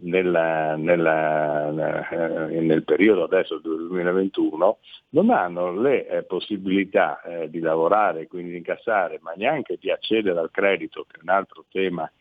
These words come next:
estremamente importante che, ehm, le piccole imprese si ritrovano,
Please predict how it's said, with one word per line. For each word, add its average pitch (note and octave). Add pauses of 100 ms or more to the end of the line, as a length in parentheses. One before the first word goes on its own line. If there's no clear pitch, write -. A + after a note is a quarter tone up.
(300)
estremamente F#2
importante E2+
che, F#2+
ehm, D#2
le D2+
piccole F2
imprese E2+
si -
ritrovano, D#2+